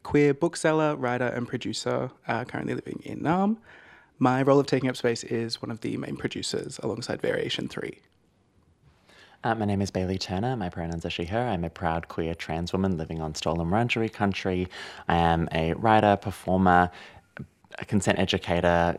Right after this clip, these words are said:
Speaker 2: I do burlesque, uh, yeah, a whole range of, world of things. And I'm, uh, one of the contributors to the exhibition. I'm writing a love letter and performing interactive burlesque.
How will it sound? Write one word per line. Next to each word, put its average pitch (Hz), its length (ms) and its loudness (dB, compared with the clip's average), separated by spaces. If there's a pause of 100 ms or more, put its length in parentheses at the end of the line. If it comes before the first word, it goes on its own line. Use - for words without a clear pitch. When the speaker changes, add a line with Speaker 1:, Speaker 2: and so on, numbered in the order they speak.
Speaker 2:
I 87 120 -2
do 82 100 -2
burlesque, 101 800 4
uh, 78 260 0 (300)
yeah, - 140 -8 (200)
a 90 40 -8
whole 92 140 0
range 82 300 -4
of, - 240 -6
world 85 160 0
of 85 60 -4
things. 87 280 -2
And 90 140 4
I'm, 87 380 6
uh, 82 180 0
one 85 180 -2
of 87 80 0
the 87 120 0
contributors 85 680 0
to 85 280 0
the 82 180 0
exhibition. 104 680 2
I'm 80 240 0
writing 82 300 0
a 78 40 0
love - 200 -4
letter 78 240 0
and 80 180 -2
performing 85 640 0 (500)
interactive 101 680 2
burlesque. 85 680 -4